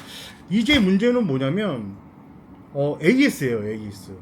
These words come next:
이제 뭐 예를 들어서 삼성 거나, 어, 에이에스가 기간이 있는 게 있어요, 삼성 거.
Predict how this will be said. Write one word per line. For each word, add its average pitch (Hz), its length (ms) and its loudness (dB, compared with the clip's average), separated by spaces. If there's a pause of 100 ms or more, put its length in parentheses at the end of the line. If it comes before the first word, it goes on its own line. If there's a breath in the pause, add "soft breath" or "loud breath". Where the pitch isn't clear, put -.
(640)
이제 123 140 -8
뭐 110 400 -10
예를 147 180 0
들어서 135 220 -6
삼성 262 480 2
거나, 123 400 -2 (680)
어, 107 260 -10
에이에스가 202 760 0
기간이 185 440 2
있는 185 220 4
게 165 100 -2
있어요, 107 260 -10
삼성 175 380 -4
거. 214 260 -2